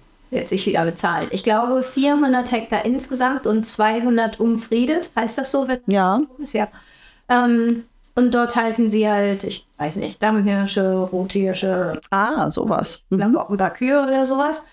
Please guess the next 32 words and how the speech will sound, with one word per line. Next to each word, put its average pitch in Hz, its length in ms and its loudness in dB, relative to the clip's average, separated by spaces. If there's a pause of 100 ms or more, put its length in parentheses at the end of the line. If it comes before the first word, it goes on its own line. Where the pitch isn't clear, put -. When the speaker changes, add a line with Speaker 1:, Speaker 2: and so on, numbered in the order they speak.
(340)
Speaker 1:
Aber 240 260 2
die 220 240 0
leben 240 340 4
halt 226 200 -2
wirklich 254 380 -2
extensiv 233 720 0
frei 214 400 -2
und 254 180 0
die 214 120 2
werden 220 260 2
auch 226 220 -2
so, 233 220 0
wenn 220 160 2
ich 214 100 -10
das 196 180 -2
richtig 226 340 -2
gelesen 233 440 0
hab, 330 260 -2 (160)
tatsächlich 247 540 -2
geschossen 196 500 -2
vom 175 200 -2
Jäger 175 320 -2
Speaker 2:
Ja. 202 200 2
Speaker 1:
am - 100 -4
Ende, 214 240 0
weil 196 160 2
die 214 120 2
ja 196 120 2
da 185 160 2
irgendwo 185 360 -2
frei 160 280 -2
leben. 202 460 0